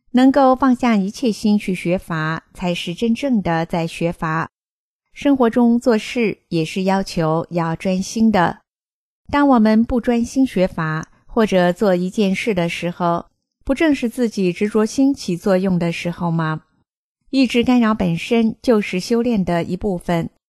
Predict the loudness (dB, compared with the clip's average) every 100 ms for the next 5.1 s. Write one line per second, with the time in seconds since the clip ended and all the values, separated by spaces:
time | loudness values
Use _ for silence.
0 | _ _ _ 2 4 4 2 0 0 2
1 | 0 -2 -4 -2 -2 -2 -4 _ _ 0
2 | 0 0 -4 -4 -4 -2 -2 -2 -4 -4
3 | -2 -2 -4 _ _ -4 -2 0 -2 -2
4 | -4 -4 -2 -2 -4 -4 -6 -4 -2 -2